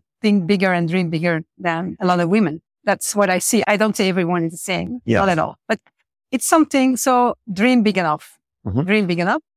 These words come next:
Speaker 1: So that's certainly something. And then a s-, second one, I very often get the feedback I'm too authentic and too honest.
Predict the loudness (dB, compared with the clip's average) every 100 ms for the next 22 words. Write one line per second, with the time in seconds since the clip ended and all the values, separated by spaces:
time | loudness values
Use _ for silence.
0 | _ -6 -4 -4 -4 -4 -2 -4 -4 -8
1 | -10 -12 -12 -14 _ _ -20 _ _ _
2 | -4 0 2 4 2 2 0 -2 -4 -10
3 | _ -6 -4 0 -2 -2 -6 -8 -8 -10
4 | -12 -2 0 2 2 4 4 2 2 2
5 | 0 0 2 2 0 -4 -2 -2 2 0
6 | 2 0 -2 -2 -2 0 0 -2 -4 -4
7 | -4 -2 0 2 2 0 -6 -14